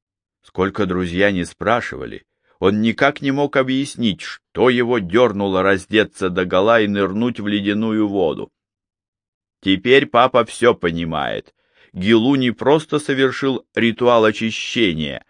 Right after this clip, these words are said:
а слился со скрытым от его глаз образом.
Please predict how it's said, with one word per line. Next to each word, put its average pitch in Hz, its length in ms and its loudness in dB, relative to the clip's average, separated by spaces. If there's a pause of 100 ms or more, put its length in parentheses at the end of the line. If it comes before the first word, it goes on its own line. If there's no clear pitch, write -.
(560)
а 73 160 -4
слился 151 800 -2
со 123 200 2
скрытым 131 640 0
от 117 140 0
его 110 340 2
глаз 117 480 0 (100)
образом. 92 680 2